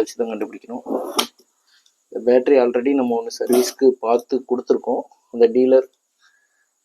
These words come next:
பார்த்து பிடிச்சு போய் திருப்பியும் நம்மளுக்கு போட்டுட்ருக்காங்க. இப்போ இதுல ஃபர்ஸ்ட் இந்த பிளாக் கலர்ல ஒட்டியிருக்க இதை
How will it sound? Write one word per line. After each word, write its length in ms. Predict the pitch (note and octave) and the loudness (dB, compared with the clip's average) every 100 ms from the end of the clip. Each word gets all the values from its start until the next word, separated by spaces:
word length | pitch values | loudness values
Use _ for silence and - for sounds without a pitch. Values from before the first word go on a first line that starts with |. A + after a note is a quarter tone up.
| - | -6
பார்த்து 280 | A#2+ A#2+ B2+ B2 | -4 0 0 0
பிடிச்சு 240 | A#2+ A#2+ B2+ | -4 0 0
போய் 120 | C#3+ _ _ _ - | 0 _ _ _ -4
திருப்பியும் 340 | B2+ B2 C3 B2+ | -2 0 0 0
நம்மளுக்கு 340 | A#2 G#2+ - | -2 -6 -8
போட்டுட்ருக்காங்க. 640 | A2+ A#2 - - G#2+ G#2+ B2+ - _ _ _ _ _ _ _ _ _ _ _ _ _ _ _ _ _ | -6 -6 -10 -12 -12 -8 -8 -10 _ _ _ _ _ _ _ _ _ _ _ _ _ _ _ _ _
இப்போ 180 | - C3+ | -2 2
இதுல 220 | B2+ C3+ C3 B2 A#2+ - | 4 6 8 6 2 -6
ஃபர்ஸ்ட் 260 | B2 - C3+ | -12 -8 -2
இந்த 140 | C3 A#2 | 2 4
பிளாக் 260 | B2+ B2 B2+ - | 4 4 2 2
கலர்ல 340 | C3 B2+ B2+ B2 A#2+ - - - | 2 4 4 2 0 -10 -20 -12
ஒட்டியிருக்க 380 | A#2 C3 A2+ A#2+ G#2+ - - - - - - - - - _ - - - _ _ _ _ - _ _ - | -4 -2 0 0 -2 -10 -14 -12 -10 -10 -14 -12 -12 -14 _ -12 -12 -12 _ _ _ _ -20 _ _ -12
இதை 120 | A#2+ | 0